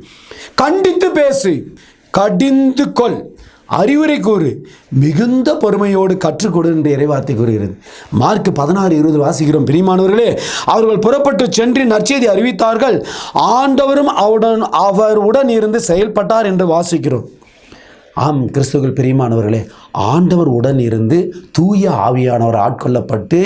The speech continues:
இறை பிரசங்கத்தை இந்த YouTube வழியாக நாம கே-, நமக்கு சொ-, இங்க வைக்கிறதெல்லாம் நம்ம கேட்கின்ற பொழுது மூன்று பலன்களை அனுபவிக்கிறோம்.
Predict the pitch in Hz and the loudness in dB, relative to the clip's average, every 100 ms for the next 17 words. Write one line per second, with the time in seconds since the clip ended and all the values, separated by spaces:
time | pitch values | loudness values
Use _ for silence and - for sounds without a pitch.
0 | 214 214 - - 131 190 - 143 - 147 | 0 -4 -12 -2 0 2 0 -2 0 -2
1 | 139 135 117 120 185 180 147 131 127 135 | 0 0 0 0 0 0 0 0 0 0
2 | 139 165 175 175 135 117 117 90 - - | 2 0 2 0 0 0 -2 -4 -12 -20
3 | - 156 143 127 127 113 110 131 123 120 | -2 0 2 2 0 0 0 0 0 2
4 | 120 120 170 139 131 151 127 - 139 143 | 0 0 0 2 2 0 -2 -2 -2 -2
5 | 123 113 117 113 120 113 - - - 117 | -2 0 0 0 0 -2 -4 -14 -4 0
6 | 139 226 196 170 113 113 135 127 107 120 | 2 2 2 0 0 0 0 0 0 0
7 | 110 90 95 | -2 -4 -8